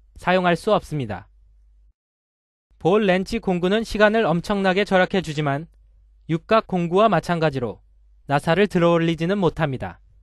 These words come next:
사각지대나 접근이 어려운 위치에서 렌치를 돌리다 보면 나사를 떨어뜨리는 일이 쉽게 발생합니다. 자석 홀딩 역시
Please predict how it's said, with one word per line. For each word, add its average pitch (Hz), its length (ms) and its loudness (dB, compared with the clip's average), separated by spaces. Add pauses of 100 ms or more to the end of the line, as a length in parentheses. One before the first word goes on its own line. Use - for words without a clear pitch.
(360)
사각지대나 190 760 2
접근이 180 440 0
어려운 185 320 2
위치에서 127 600 -4 (440)
렌치를 185 480 0
돌리다 170 380 2
보면 139 420 -4 (380)
나사를 165 460 0
떨어뜨리는 202 680 -2
일이 165 220 -2
쉽게 - 300 -4
발생합니다. 135 720 -6 (1200)
자석 160 460 2
홀딩 208 320 0
역시 160 460 -4